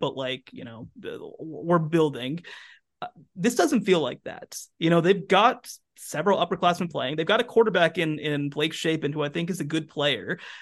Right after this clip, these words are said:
Uh, and it's just every single game is just a slog. And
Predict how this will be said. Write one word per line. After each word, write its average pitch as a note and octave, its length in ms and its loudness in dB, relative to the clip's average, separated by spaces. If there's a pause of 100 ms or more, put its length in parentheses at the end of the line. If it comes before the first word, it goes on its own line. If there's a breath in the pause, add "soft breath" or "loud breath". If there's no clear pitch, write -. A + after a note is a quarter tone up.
(260 loud breath)
Uh, E3 320 6
and E3 220 0
it's D#3+ 200 -8
just - 260 -8 (1080)
every G3+ 340 2
single G3 340 4
game D3 640 -2
is D3 320 -8
just D3 220 -10
a C#3 60 -8
slog. A#2 480 -10 (240)
And C#3+ 520 -2